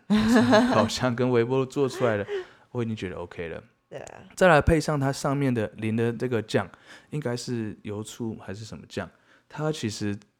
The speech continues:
Speaker 2: 整个吃起来的感觉是蛮不错的，就是，呃，烤鸡的一个鸡味嘛，<laughs> 就是肉味搭配鹅肝的
Speaker 1: 鸡味。
Speaker 2: 就是鲜味，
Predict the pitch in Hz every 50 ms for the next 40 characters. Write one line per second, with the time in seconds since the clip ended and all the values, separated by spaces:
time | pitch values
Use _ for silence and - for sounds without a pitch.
0 | _ _ _ - - 110 107 107 110 104 - - - 151 151 147 123 113 101 98
1 | 101 98 - 95 90 92 87 - - 95 92 - - 127 117 107 101 98 92 95
2 | - 101 98 - - 147 127 101 87 - - _ - - _ _ - 135 127 -
3 | 139 135 127 127 - - _ _ _ 107 104 104 107 104 - - - - 104 101
4 | 98 - - 151 143 135 117 - - - 117 123 113 107 104 104 104 107 107 -
5 | _ _ _ _ _ _ _ - - - 98 95 101 107 101 92 87 - - -
6 | - - - - - - - - - - 208 233 247 269 277 247 220 - - -
7 | - - 170 - - 147 156 135 135 127 123 120 139 139 123 117 107 - - -
8 | - - - - - 131 123 135 - - 139 - - 104 104 104 - 113 117 -
9 | - 165 175 170 156 156 170 170 - - 165 113 113 107 - - - - 123 107
10 | 104 107 113 113 110 98 95